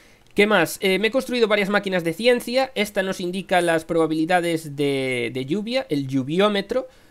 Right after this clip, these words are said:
Es muy útil si no queremos que nuestro viaje al bosque, al gran bosque, se acabe convirtiendo en un incendio descontrolado. Este de aquí es el medidor térmico y nos indica la temperatura, la cual, pues oye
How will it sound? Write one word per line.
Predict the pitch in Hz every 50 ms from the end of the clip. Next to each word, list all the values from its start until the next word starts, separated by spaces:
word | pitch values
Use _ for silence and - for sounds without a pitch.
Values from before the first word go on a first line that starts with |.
| - -
Es | - 262 254 254
muy | 269 285 285 262 269
útil | 294 277 - 226 226 233 214
si | - - 208
no | 208 220 208
queremos | - 214 220 226 208 170 160 160
que | - 165
nuestro | 160 160 147 - - 139
viaje | 135 147 170 196 208 - 220 208
al | 190 185
bosque, | 175 190 214 160 - - - 180 165
al | 135 135
gran | 139 147 170 175 180
bosque, | 175 202 196 196 - 175 185 185 - - _ _ -
se | - - 175
acabe | 170 185 196 214 202
convirtiendo | 214 208 202 185 170 - - 208 214 214 208 202
en | 190
un | 196 202
incendio | 202 190 175 - 196 190 202 208 196
descontrolado. | 180 165 - - 143 135 - 123 127 143 143 123 110 - - - - _ _ _ _ - _ _ - - - _ - - - _ _
Este | - 240 269 - - 294
de | 254
aquí | 233 214 233 254
es | 262 240
el | 226 208
medidor | 202 190 175 175 190 214 202
térmico | 202 - 233 226 196 165 151 131 120 - 131 127
y | 135 147
nos | 156 160 151
indica | 160 175 196 208 202 233 226
la | 196 170 -
temperatura, | 156 147 139 127 139 127 127 139 - - 240 185 139 131
la | 127 127 127 123
cual, | - 180 208 208 208 214 208 202
pues | 202 - 147 160 -
oye | 165 147 127 117 101 80 -